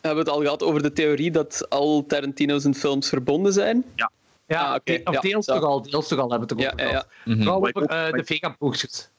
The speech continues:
Speaker 2: wat
Speaker 1: Ja.
Speaker 2: mij ook verbaasde, is dat die film gewonnen heeft bij de Oscars. Want dat was helemaal, zeker in die tijd, niet de film... Ja, het is gewoon een supergoeie film, maar het is niet de
Speaker 1: Ja.
Speaker 2: film die, eh,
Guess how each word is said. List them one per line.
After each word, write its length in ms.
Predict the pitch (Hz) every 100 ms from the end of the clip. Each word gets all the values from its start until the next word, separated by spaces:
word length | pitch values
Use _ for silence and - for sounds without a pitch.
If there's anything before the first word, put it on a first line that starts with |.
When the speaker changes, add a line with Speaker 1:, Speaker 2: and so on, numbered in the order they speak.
| _
Speaker 2:
wat 120 | - 127
Speaker 1:
Ja. 60 |
Speaker 2:
mij 100 | 127
ook 120 | 127 - _ -
verbaasde, 540 | 101 104 143 185 208
is 200 | - 107
dat 120 | - 98
die 100 | 143
film 460 | - 117 143 139 _ _ _
gewonnen 380 | - - 92 101
heeft 120 | 156
bij 80 | 135
de 100 | 107
Oscars. 560 | - - - 104 90 -
Want 140 | 98
dat 100 | 98
was 120 | 104 -
helemaal, 640 | 113 147 175 151 147 - _ _ _ _
zeker 420 | - - 139 -
in 80 | 147
die 160 | 120 104
tijd, 420 | - 110 117 - -
niet 300 | 107 113 151
de 80 |
film... 480 | 143 - 117 151 156 -
Ja, 200 | - 98 -
het 100 | -
is 120 | -
gewoon 200 | - 120
een 60 | 92
supergoeie 420 | - 104 107 92
film, 280 | 127 135 110
maar 80 |
het 100 | 98
is 60 | -
niet 160 | 135 120
de 60 |
Speaker 1:
Ja. 60 | 117
Speaker 2:
film 260 | 135 165 160 _ _ _ _ - -
die, 340 | - 107 107 -
eh, 720 | 98 104 101 92 87 87 80